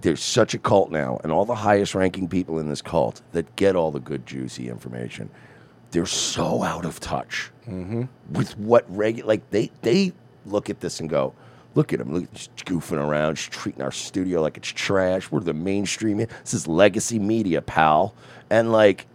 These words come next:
Speaker 1: they don't realize we have no respect for any of this shit. This is the kind of shit that's making regular non-out-of-touch people go, "Ah, Tucker's kind of fun.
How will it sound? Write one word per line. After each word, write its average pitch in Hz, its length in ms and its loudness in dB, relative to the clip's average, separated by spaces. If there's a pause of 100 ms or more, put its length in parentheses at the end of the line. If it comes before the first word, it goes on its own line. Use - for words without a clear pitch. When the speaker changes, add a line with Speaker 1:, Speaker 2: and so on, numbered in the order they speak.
(220)
Speaker 1:
they 131 100 4
don't 175 160 8
realize 135 340 8
we 139 140 8
have 180 120 10
no 135 140 6
respect 117 480 6
for 104 140 2
any 80 80 2
of 76 60 0
this 69 100 -2
shit. 85 180 2 (280)
This 151 200 2
is 160 80 0
the 175 80 6
kind 170 240 8
of 139 80 4
shit 151 220 2
that's 131 80 -4
making 123 420 2
regular 151 420 10
non-out-of-touch 127 800 10
people 110 300 4
go, 101 300 8 (280)
"Ah, 285 220 4 (160)
Tucker's 160 400 2
kind 82 220 6
of 101 80 0
fun. - 380 0